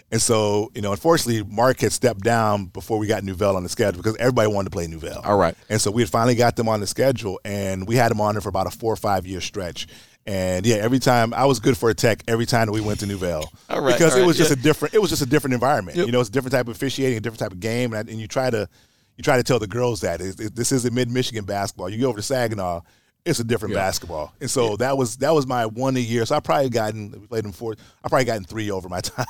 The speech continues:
Speaker 2: All right, all
Speaker 1: All
Speaker 2: right,
Speaker 1: at, all
Speaker 2: yeah.
Speaker 1: at New Bell.
Speaker 2: But yeah, you know, uh, we started calling you, you know, Mister Smooth because you were just Mister
Speaker 1: <laughs>
Speaker 2: Smooth on the sideline, and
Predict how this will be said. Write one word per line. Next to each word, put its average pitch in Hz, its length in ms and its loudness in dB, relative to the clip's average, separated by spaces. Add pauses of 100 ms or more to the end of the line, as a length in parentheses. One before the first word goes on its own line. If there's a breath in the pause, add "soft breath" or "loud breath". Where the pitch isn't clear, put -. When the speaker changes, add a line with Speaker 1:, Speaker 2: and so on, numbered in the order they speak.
Speaker 2:
All 143 160 6
right, 117 120 2 (120)
all 139 100 4
Speaker 1:
All 156 80 6
Speaker 2:
right, 165 40 6
Speaker 1:
at, 156 60 0
all 143 160 4
Speaker 2:
yeah. 147 60 6
Speaker 1:
at 143 60 0
New 151 120 0
Bell. 110 340 0
Speaker 2:
But 156 120 2
yeah, 135 120 6 (340 loud breath)
you 170 80 2
know, 143 220 8
uh, 135 180 6
we 151 160 2
started 143 340 2
calling 147 260 6
you, 139 120 4
you 135 100 4
know, 135 100 4
Mister 143 360 2
Smooth 123 420 4
because 127 320 4
you 143 60 2
were 143 80 4
just 135 180 0
Mister 143 280 2
Speaker 1:
<laughs> - 100 0
Speaker 2:
Smooth 147 260 4
on 131 80 4
the 127 80 2
sideline, 131 560 4
and 139 360 2